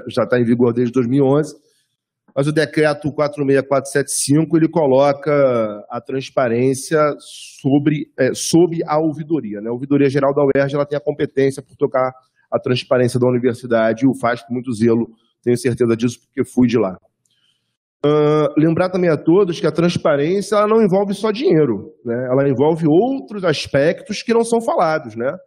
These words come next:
Como, por exemplo, o decreto determina que o nome das pessoas que trabalham numa sala deve estar afixado na sala, assim como o horário, né? Então, até fico feliz em ver que outras ações também devem ser feitas sobre transparência,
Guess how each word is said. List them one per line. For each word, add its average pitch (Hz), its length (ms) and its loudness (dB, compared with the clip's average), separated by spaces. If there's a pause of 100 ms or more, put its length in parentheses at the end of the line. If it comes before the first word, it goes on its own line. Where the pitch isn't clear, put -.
(400)
Como, 180 240 0
por 185 100 0
exemplo, 147 360 0
o 165 40 -6
decreto 185 520 0
determina 202 760 2 (480)
que 170 400 -2
o 175 80 4
nome 214 500 2
das 185 180 -2
pessoas 160 400 -2
que - 80 -18
trabalham 139 400 0
numa 190 180 2
sala 196 240 -4
deve 233 180 -2
estar 208 400 -2 (460)
afixado 226 560 -2
na 269 80 2
sala, 220 360 0
assim 175 280 -2
como 208 200 -2
o 240 40 4
horário, 147 460 0 (100)
né? 120 200 -8 (440)
Então, 131 220 -4
até 175 420 0 (480)
fico - 320 -8
feliz 170 400 0
em 170 120 2
ver 180 340 2 (360)
que 165 200 -2
outras 190 420 2
ações 170 540 -4
também 156 260 -2
devem 151 220 -2
ser 147 200 -8
feitas 147 360 -4
sobre 151 220 -4
transparência, - 760 -2